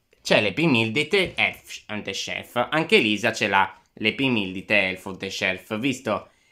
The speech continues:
nel, nel, nella parte del primo Natale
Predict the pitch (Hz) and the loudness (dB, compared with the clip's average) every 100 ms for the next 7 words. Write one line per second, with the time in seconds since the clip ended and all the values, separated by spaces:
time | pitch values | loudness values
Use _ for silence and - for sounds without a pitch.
0 | _ - 117 110 104 101 101 107 104 104 | _ 2 6 6 4 2 2 2 4 2
1 | 104 - - 113 117 151 - 113 104 - | 2 -6 -8 -2 2 2 4 4 4 2
2 | 110 104 101 - 123 113 98 127 - 107 | -4 -4 -6 -4 -2 0 0 -2 0 2
3 | 95 98 107 127 139 | 4 2 0 0 -4